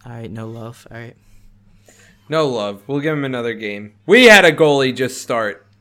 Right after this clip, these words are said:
Speaker 2: um, but he wasn't as highly touted as Carter Hart. We hope he's our future, and I'm always skeptical of goalies. I give the kid all the credit in the world, though. He held, he put up a good fight the other night. It's not his fault that our team can't, couldn't score. So
Speaker 1: Yeah.
Speaker 2: Um,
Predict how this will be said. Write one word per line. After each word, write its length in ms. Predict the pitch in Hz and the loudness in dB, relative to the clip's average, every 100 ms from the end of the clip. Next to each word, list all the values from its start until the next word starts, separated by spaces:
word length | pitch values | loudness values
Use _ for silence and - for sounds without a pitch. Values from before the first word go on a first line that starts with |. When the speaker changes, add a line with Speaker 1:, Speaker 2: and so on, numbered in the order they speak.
| _ _ _ _ - | _ _ _ _ -10
Speaker 2:
um, 320 | 113 107 107 - | -8 -6 -8 -4
but 140 | 120 | 0
he 120 | 160 | 2
wasn't 300 | 160 147 131 | 4 2 0
as 120 | 113 | -6
highly 340 | 107 113 107 104 | -2 -2 -2 -6
touted 380 | 110 110 104 107 | -6 -4 -4 -6
as 160 | 101 | -10
Carter 340 | - 110 104 98 | -8 -6 -6 -6
Hart. 220 | 107 98 | -8 -6
We 100 | 113 | -8
hope 320 | - 120 110 | -4 -4 -4
he's 160 | 120 117 | -8 -6
our 120 | 110 | -6
future, 480 | - 120 110 113 110 | -8 -10 -8 -6 -6
and 100 | 113 | -4
I'm 160 | 131 | -4
always 220 | 123 110 - | -4 -6 -10
skeptical 540 | - 107 110 95 107 | -10 -10 -10 -12 -12
of 80 | 101 | -10
goalies. 500 | 110 110 110 110 - _ _ _ _ _ | -8 -6 -6 -8 -14 _ _ _ _ _
I 60 | - | -4
give 180 | 139 123 | -4 -4
the 80 | |
kid 420 | 127 135 123 113 104 | -4 0 0 -2 -6
all 140 | 123 | -2
the 80 | 120 | -2
credit 320 | 120 131 117 | -2 -4 -4
in 60 | 107 | -8
the 80 | 110 | -10
world, 320 | 113 110 101 | -8 -8 -8
though. 200 | 107 101 | -8 -8
He 120 | 104 | -8
held, 200 | 113 117 | -6 -6
he 80 | 110 | -6
put 180 | 107 123 | -4 -4
up 120 | 110 | -4
a 60 | 110 | -8
good 220 | 110 104 | -8 -8
fight 280 | 113 107 107 | -10 -10 -12
the 120 | 101 | -14
other 180 | 98 101 | -14 -16
night. 320 | 95 92 - | -16 -18 -20
It's 180 | _ - | _ -14
not 160 | 107 101 | -12 -12
his 260 | 110 104 | -14 -14
fault 300 | - 104 104 | -14 -14 -12
that 100 | 104 | -14
our 140 | 101 101 | -14 -14
team 260 | - 98 | -18 -20
can't, 360 | 101 101 95 _ | -20 -20 -20 _
couldn't 240 | 110 101 | -12 -12
score. 420 | 95 - 104 95 92 | -16 -16 -14 -14 -16
So 360 | - 95 98 _ _ | -20 -18 -18 _ _
Speaker 1:
Yeah. 260 | 120 107 110 _ | -14 -14 -16 _
Speaker 2:
Um, 360 | 101 101 98 | -12 -10 -12